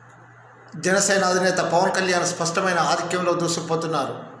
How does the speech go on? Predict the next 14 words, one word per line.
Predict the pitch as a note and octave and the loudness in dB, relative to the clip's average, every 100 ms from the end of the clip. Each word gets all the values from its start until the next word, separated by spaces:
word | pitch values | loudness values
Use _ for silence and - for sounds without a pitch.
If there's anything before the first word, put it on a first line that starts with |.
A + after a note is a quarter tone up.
| - - - - | -20 -20 -12 -4
పిఠాపురంలో | E3+ G#3 G3+ F#3 F3+ F3 | 2 2 4 2 2 2
పదకొండు | F3 F#3 F#3 F3 | 2 2 2 2
రౌండ్లు | F3+ F#3+ | 2 2
ముగిసే | E3+ F3 F#3+ | 0 0 0
సమయానికి | E3+ E3+ F3 E3+ F3+ E3+ | 0 2 0 0 0 2
యాభై | D#3+ - F3+ | 4 4 2
వేల | F3+ E3+ | 4 4
ఆరు | D#3+ F3 | 4 4
వందల | F3 E3 D#3+ | 2 0 0
డెబ్బై | D#3+ E3 | 0 0
ఒక్క | E3 | 2
ఓట్ల | D#3+ E3 | 0 2
ఆధిక్యంలో | D#3 E3 E3 E3 D#3+ | 2 2 0 0 0
ఉన్నారు. | D3+ B2+ A#2+ | 0 -2 -4